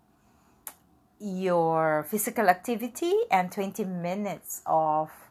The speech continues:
um, reflection for your inner journey. And that inspiration is from other mentors that you are listening, so then you can have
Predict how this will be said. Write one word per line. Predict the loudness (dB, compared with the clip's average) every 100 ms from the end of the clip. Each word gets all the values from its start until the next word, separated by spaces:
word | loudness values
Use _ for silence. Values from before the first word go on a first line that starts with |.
| _ _ _ _ _ _ _ _ _ _ _ _ _ _ _ _ _ _
um, | -6 -4 -4 -6 -6 -6 -8 -8 -10 -12 -2
reflection | -2 2 6 6 6 -2 -2
for | 0 0
your | 0 -2 0 0 0 -2 -4
inner | -6 -8
journey. | -6 0 0 0 -6 -10 -14 -20 _ _ _ _ _ _ _ _ _
And | -2 0 4 4 4 2 -4 -6 -8 -10 4
that | 10 10 10
inspiration | 0 -6 -4 -4 -4 -8 -8
is | -10 -10
from | -2 0 0
other | 0 2 0
mentors | 0 2 2 -2 -2 0 0 -4 2
that | 2 2 -2
you | -8 -6 -6
are | -2 0 2 0 -4
listening, | -6 -6 -6 -6 -6 -6 -8
so | -8
then | -6 -6 -6
you | -8
can | -8 -10 -8
have | -4 -2